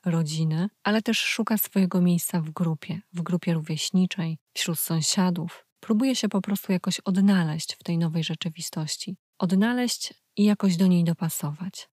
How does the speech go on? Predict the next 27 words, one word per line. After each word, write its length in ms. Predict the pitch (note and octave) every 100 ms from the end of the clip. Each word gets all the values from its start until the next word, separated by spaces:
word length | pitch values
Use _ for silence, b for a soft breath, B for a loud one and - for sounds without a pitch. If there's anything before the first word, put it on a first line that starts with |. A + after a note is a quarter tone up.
| _ -
I 80 |
te 120 | F#3+ G3
próby 440 | - - C#4+ B3
dopasowania 1040 | F#3+ F3 F3+ - E3+ F#3+ A#3 A3+ E3 E3+ F#3 _ -
czuć 260 | G3+ - -
w 100 | -
każdym 440 | - F#3+ E3+ F3 E3
słowie. 600 | - - E3 D#3 F3+ G3 - -
Sposób, 720 | - - A3 B3 - D#3+ - _ -
w 100 | F#3
jaki 480 | F3+ - F3 E3+ -
Henry 520 | - - A3 B3+ A#3 G3+
Roth 380 | D3+ D#3+ - _
oddał 360 | G3 F#3+ G3+ F3+
w 100 | -
tej 140 | F3
powieści 500 | - E3 E3+ - - -
emocje 480 | F3 F3 - F#3+
dziecka, 600 | E3 F3 D#3 - - D#3 F3+ -
jego 460 | F#3+ E3+ F#3 E3+ - -
sposób 520 | - G3+ G#3 G#3 - -
odbierania, 880 | F#3 F3 F3+ F3 F3 F3+ F3+ A3 C4+ -
filtrowania 1040 | G3+ F#3 - F#3+ F3+ E3+ F#3 G3 F3+ E3+ - -
i 80 | F#3+
przetwarzania 760 | - G3+ - G3 G3+ G#3 F#3
bodźców 720 | E3+ D#3+ - - G3+ C#4+ - -
jest 320 | G3 F3+ -